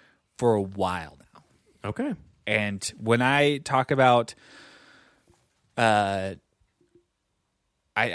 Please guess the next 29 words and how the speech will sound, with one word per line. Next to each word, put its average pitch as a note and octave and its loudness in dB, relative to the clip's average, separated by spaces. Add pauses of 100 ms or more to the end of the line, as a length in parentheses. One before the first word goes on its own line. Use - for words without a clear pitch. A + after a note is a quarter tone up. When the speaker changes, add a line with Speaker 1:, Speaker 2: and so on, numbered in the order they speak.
Speaker 1:
I A#2+ -2
think C3+ 0
I B2 2
mentioned A#2 -4
this A2 -4
last A#2 -4
week, E3 -6
where A2+ -4
when A#2+ -4
I D#3 -2
talk E3 -2
about D#3 -2
a G#2+ -4
mix A2 -6
that G#2 -4
I G2+ 0
love, G2 -6 (120)
it's A2 -8
got, A2+ -4
I G2+ -6
gotta G2+ -4
be G2 -6
able F#2 -10
to F2+ -8
listen F2+ -10
to F2+ -12
it D#2 -16
multiple - -20
times. - -20